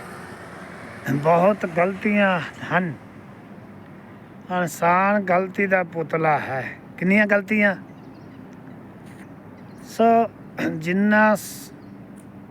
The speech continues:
ਇਹ ਸਮੁੰਦਰ 'ਚ ਜਲ ਭਰਿਆ ਹੈ,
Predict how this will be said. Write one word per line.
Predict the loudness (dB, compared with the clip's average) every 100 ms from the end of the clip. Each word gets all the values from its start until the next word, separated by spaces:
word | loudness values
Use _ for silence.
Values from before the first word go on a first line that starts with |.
| -20 -20 -20 -20 -20 -18 -18 -18 -18 -20 -20 -10 -2
ਇਹ | 0
ਸਮੁੰਦਰ | 0 -4 0 2 2 2
'ਚ | 0
ਜਲ | -2 0 0 0
ਭਰਿਆ | -2 0 0 0 -4 -8 -10
ਹੈ, | -6 -8